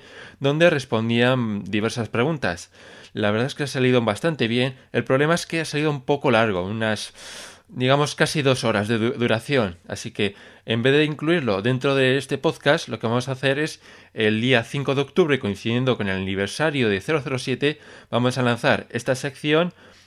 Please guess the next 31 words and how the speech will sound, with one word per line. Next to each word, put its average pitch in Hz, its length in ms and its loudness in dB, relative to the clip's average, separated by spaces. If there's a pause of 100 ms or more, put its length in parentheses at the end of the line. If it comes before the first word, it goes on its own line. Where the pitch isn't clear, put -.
(100)
como 143 560 2
un 151 200 -4
programa 135 440 2
especial, 127 640 0
que 123 100 -6
es, 117 160 -6
fue 117 400 -4
la 117 160 2
idea 113 260 0
principal. 123 640 0
Luego 107 260 -2
s-, - 380 -14 (320)
decidimos 117 580 0
incluirlo 117 460 0
en 107 80 2
el 101 140 0
podcast 117 680 -2 (120)
principal, 127 640 -4
que 101 140 -6
era 107 160 2
este, 131 340 -2 (500)
pero 104 220 0
como 113 200 2
ha 131 40 4
durado 127 260 4
tanto, 127 540 0 (140)
volvemos 117 440 -2
a 117 40 -8
la 107 60 2
idea 110 160 0
inicial, 104 460 0